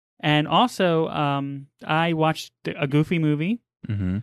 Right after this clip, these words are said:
Speaker 1: Uh, we also did some trivia. If you are on our Patreon, you get to come to, uh, do a Disney trivia. And last week, Steve, he was, uh,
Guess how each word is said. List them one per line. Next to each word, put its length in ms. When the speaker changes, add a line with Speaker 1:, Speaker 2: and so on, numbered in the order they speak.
Speaker 1:
Uh, 300
we 120
also 380
did 300
some 160
trivia. 580
If 60
you 260
are 280
on 260
our 160
Patreon, 540
you 60
get 160
to 140
come 340
to, 520
uh, 160
do 240
a 80
Disney 260
trivia. 380
And 140
last 280
week, 280
Steve, 480
he 300
was, 400
uh, 460